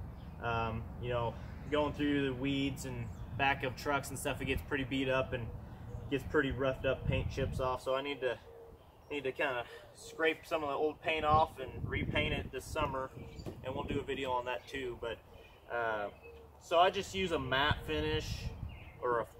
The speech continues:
well, not matte, a flat finish, I guess is what I should say, and just basic camo colors, tan, brown, green, you can see. Um, just trying to blend it into that early season to mid season before everything really dies,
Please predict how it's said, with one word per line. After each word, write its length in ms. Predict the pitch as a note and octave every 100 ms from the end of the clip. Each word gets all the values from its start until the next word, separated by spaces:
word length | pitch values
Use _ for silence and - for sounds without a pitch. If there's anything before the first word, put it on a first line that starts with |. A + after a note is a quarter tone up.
| -
well, 280 | C3 B2 A2+ -
not 220 | A2 G#2+
matte, 240 | A2 A2 - - B2
a 140 | A#2+
flat 480 | A#2 D3 D#3 C#3+ -
finish, 360 | C3+ B2 B2 A#2+
I 80 |
guess 240 | A#2 A#2+ A#2+
is 60 | G#2+
what 140 | A#2
I 120 | G#2+
should 220 | - - -
say, 220 | B2 A#2 - - - - -
and 260 | B2 B2+ B2+
just 320 | C#3 C3 - - - -
basic 400 | E3 - E3 -
camo 300 | D3+ D#3 D3
colors, 460 | D#3 D3 D3 D3 - -
tan, 440 | D3 D3 D3 C#3+ - -
brown, 680 | C#3 C3+ C#3 C#3 C3+ C3 - - - -
green, 440 | B2 C3+ C3+ C3 B2+
you 100 | B2
can 120 | -
see. 300 | - A#2+ A#2 - - - - - -
Um, 340 | A2+ F#2 A#2
just 160 | C#3 D3
trying 220 | F#3+ F3
to 60 | D3
blend 300 | C#3+ D3+ D3+
it 120 | C#3+
into 360 | C#3 C3 C#3
that 240 | C3 A#2+ -
early 420 | C3+ C#3+ C#3 C#3
season 920 | C3+ C#3 C3+ C3 C3+ C3 B2+ B2 A#2+ A#2 - -
to 80 | C3
mid 340 | B2 C3+ B2
season 760 | - C#3 C#3+ B2+ C3 B2 A#2+ A#2+ - -
before 400 | C3 B2+ F#3+ F3+
everything 420 | D#3+ D#3 D#3 C#3 B2+
really 300 | C#3+ D3 C#3
dies, 340 | B2+ C3